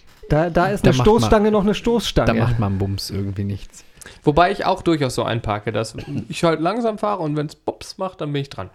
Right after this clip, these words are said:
Speaker 1: Ja, aber lass das
Speaker 2: Uh,
Speaker 1: kein, kein,
Speaker 2: nee.
Speaker 1: kein
Speaker 3: Ich,
Speaker 1: Passanten
Speaker 3: also
Speaker 1: sehen,
Speaker 3: nicht
Speaker 1: ne?
Speaker 3: an anderen, äh, Ver-, also nicht an anderen
Speaker 1: Also,
Speaker 3: Autos, das wäre ja
Speaker 1: ähm,
Speaker 3: Sachbeschädigung. Aber wenn's jetzt nur so ein, so ein Haltepoller oder was auch immer ist, dann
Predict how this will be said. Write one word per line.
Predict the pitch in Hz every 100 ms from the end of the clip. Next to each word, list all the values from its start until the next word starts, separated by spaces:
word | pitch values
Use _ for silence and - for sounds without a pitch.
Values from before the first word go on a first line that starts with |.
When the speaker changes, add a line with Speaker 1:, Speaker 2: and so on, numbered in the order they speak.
| -
Speaker 1:
Ja, | 139
aber | 143 143
lass | 156 -
das | 151
Speaker 2:
Uh, | 135 120 104
Speaker 1:
kein, | 190 196 185 185
kein, | - 180
Speaker 2:
nee. | 170
Speaker 1:
kein | - 175 175
Speaker 3:
Ich, |
Speaker 1:
Passanten | - 156 196
Speaker 3:
also | 147 151
Speaker 1:
sehen, | - 127 120
Speaker 3:
nicht | 156 180
Speaker 1:
ne? | -
Speaker 3:
an | 170 156
anderen, | 160 156 147 139
äh, | 131
Ver-, | - 135 -
also | 127 117 120
nicht | 131 131
an | -
anderen | 123 117 113
Speaker 1:
Also, | 131
Speaker 3:
Autos, | 113 104
das | 110 110
wäre | 107
ja | 104
Speaker 1:
ähm, | 117
Speaker 3:
Sachbeschädigung. | 110 - 107 104 101 107 113
Aber | - 120
wenn's | 131 135
jetzt | 143 147
nur | 135
so |
ein, | 135 120
so | 123
ein | 117 - - 107
Haltepoller | 120 131 135 131 131 123 117 113
oder | 117 113
was | 123
auch | 123
immer | 117 123 113
ist, | 117
dann | 117 110